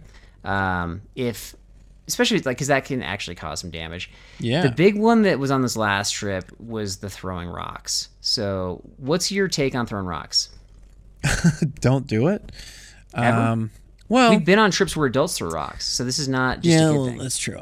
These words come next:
Speaker 2: I would say, are we skipping stones? That's different. Um, if you're gonna throw rocks, I mean, if they're just, I don't know, like, stay away from camp, number one. I mean, I would
Speaker 1: Yeah.
Speaker 2: say stay away from camp and
Speaker 1: Right.
Speaker 2: try to find a body of water, 'cause I feel like if you find a body of water, they're gonna focus on the body of water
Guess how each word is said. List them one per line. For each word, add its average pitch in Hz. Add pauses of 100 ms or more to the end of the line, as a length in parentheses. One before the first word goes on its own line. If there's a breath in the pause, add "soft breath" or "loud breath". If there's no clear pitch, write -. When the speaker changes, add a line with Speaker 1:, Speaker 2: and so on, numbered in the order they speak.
Speaker 2:
I 160
would 202
say, 202
are 160
we 151
skipping 190
stones? 254
That's 160
different. 226 (220)
Um, 131
if 143
you're 151
gonna 156
throw 156
rocks, - (1080 soft breath)
I -
mean, 233
if 208
they're 240
just, 277 (160)
I 175
don't 135
know, 98
like, 120
stay -
away 208
from 160
camp, 147
number 110
one. 104 (140)
I -
mean, 110
I 110
would 113
Speaker 1:
Yeah. 85
Speaker 2:
say 120
stay -
away 123
from 131
camp 95 (120)
and 98
Speaker 1:
Right. 85 (600 soft breath)
Speaker 2:
try 110
to 113
find 117
a 110
body 104
of 92
water, 101
'cause -
I 113
feel 123
like 113
if 110
you 104
find 117
a 107
body 107
of 98
water, 98
they're 98
gonna 92
focus 92
on 92
the 90
body 87
of 82
water 87